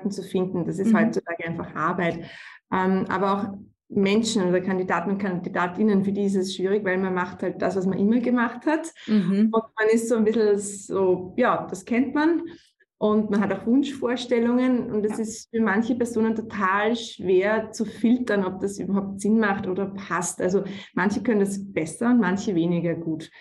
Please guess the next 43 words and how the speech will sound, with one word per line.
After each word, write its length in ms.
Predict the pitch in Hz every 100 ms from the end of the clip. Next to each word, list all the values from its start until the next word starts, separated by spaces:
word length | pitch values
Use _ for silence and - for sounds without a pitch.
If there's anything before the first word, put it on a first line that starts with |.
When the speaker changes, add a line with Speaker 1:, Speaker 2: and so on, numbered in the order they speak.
| - - - - -
Speaker 1:
Und 240 | 196 185
da, 140 | 180 175
da 200 | 175 208
hilft 280 | 220 220 233
halt 160 | 202
so 80 | 220
jemand, 460 | 202 208 214 - 196
wie 180 | 208
ich's 240 | 214 - -
bin, 180 | 208 196
dazwischen, 1040 | 196 196 180 185 - 180 175 175 175 -
der 160 | -
nur 220 | 190 196 202
sowas 420 | 175 175 180 -
tut 300 | 214 214 190
und 160 | 180
auch 120 | 180 190
eine 140 | 185
gewisse 380 | 269 - - 220
Erfahrung 500 | - 208 180 208 190
und 60 |
Routine 340 | 190 180 190 180
mitbringt. 500 | 175 170 190 208 - - - -
Speaker 2:
Als 180 | 214 220
Spezialistin, 680 | 233 226 233 240 247 - 190
absolut. 540 | 175 - 202 202 175
Ja. 160 | 185 185
Also 300 | 196 202 190 - 339 285
im, 180 | 214 214
im 220 | 202 -
Sinne 240 | 220 226 226
von, 140 | 220
ich 160 | 214 -
kenne 220 | 214 226
ja 80 | 196
ganz 260 | 202 220
viele 180 | 233 214
Klientinnen, 580 | 220 - 214 220 208 196
die 140 | 202
zu 140 | 196 208
mir 120 | 196
kommen, 260 | 214 202
"Katja, 380 | 202 208 - 196